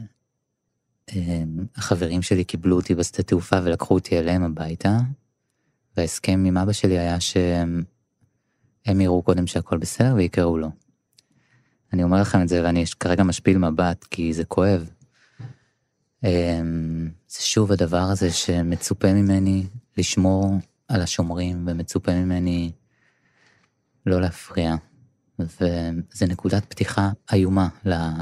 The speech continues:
לשיקום, להחלמה, בכלל החיים. איך תתפוס מקום במקום עבודה, ואיך תתפוס מקום ביחסים, ואיך תתפוס מקום,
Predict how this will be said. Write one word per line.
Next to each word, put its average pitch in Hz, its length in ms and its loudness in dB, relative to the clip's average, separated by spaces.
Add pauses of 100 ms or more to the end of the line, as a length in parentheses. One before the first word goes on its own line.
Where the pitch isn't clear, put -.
(760)
לשיקום, 90 800 -2
להחלמה, 85 600 -2 (560)
בכלל 117 360 2
החיים. 87 480 -2 (800)
איך 107 120 0
תתפוס - 360 0
מקום 95 340 2
במקום 87 360 0
עבודה, 82 440 -4
ואיך 85 140 -6
תתפוס - 300 -2
מקום 92 280 0
ביחסים, 90 520 -2
ואיך 87 180 -4
תתפוס - 340 -6
מקום, 92 340 0